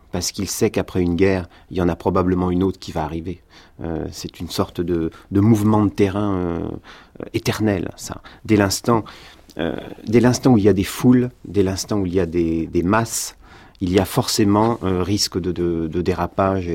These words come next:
et d'embrigadement. C'est la raison pour laquelle lui, qui a toujours été un grand sportif, qui adorait, euh,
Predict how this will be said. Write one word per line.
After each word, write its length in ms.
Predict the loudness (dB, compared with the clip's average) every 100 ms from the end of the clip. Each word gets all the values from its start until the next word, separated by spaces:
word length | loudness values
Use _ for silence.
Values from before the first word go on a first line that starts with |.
| 0
et 80 | 0
d'embrigadement. 600 | 2 0 0 0 -2 -6 -16 -2
C'est 120 | 0
la 80 | 2
raison 200 | 2 2
pour 160 | 2
laquelle 260 | 0 2 2
lui, 160 | 2
qui 100 | 2
a 60 | 0
toujours 240 | 0 -2
été 160 | 0 0
un 80 | -4
grand 140 | -4
sportif, 560 | -8 -12 -10 -8 -8 -4
qui 80 | -2
adorait, 460 | -2 -2 -2
euh, 40 | -2